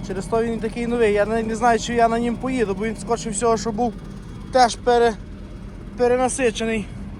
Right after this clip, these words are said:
брудом. І через то ми його поміняли. Ну, але попробувати варто. В будь-якому випадку. Зараз. О. Пробуємо.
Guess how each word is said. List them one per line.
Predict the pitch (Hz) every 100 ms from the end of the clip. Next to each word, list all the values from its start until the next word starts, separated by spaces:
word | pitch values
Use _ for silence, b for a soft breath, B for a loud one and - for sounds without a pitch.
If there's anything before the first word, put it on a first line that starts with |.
| - - - - -
брудом. | 190 320 302 302 285 - - - - - - - - -
І | 226
через | 254 247
то | - 269
ми | 277
його | 262 277
поміняли. | 269 277 277 269 202 170 160 - - - - - -
Ну, | 254
але | 269 294
попробувати | 294 294 311 302 302 285 294
варто. | 285 247 202 185
В | 165 - - - - - - - -
будь-якому | 208 226 262 294
випадку. | 302 311 294 302 - 320 - - - - - - - - - - - - - - -
Зараз. | 185 185 202 233 - - - - - - - - - - - - - - - - - -
О. | - - - - - - - - - - - - - - -
Пробуємо. | 240 247 202 190